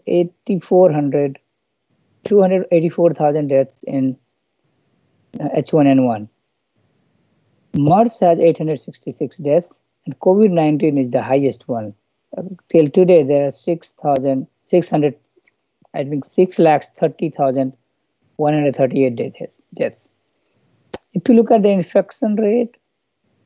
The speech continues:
there were eight thousand, uh, in mers, seven crore sixty-two lakhs and, uh, twenty-five hundred, and now this is fifteen crore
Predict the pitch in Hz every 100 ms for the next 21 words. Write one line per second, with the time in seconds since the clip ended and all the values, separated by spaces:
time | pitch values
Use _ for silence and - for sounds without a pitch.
0 | _ _ - 160 170 170 165 180 190 -
1 | - 190 190 220 226 _ _ _ _ _
2 | _ _ - - 175 165 170 156 156 151
3 | 160 196 - _ _ _ _ _ _ _
4 | _ _ _ _ _ _ _ _ _ _
5 | _ 160 156 160 170 165 170 170 170 -
6 | 160 147 156 147 147 147 - _ _ _
7 | _ _ _ _ _ _ _ _ _ _
8 | 139 135 135 131 127 131 127 127 - _
9 | _ _ 147 143 160 147 135 143 143 151
10 | - - 147 139 143 131 139 131 - -
11 | - 139 - 135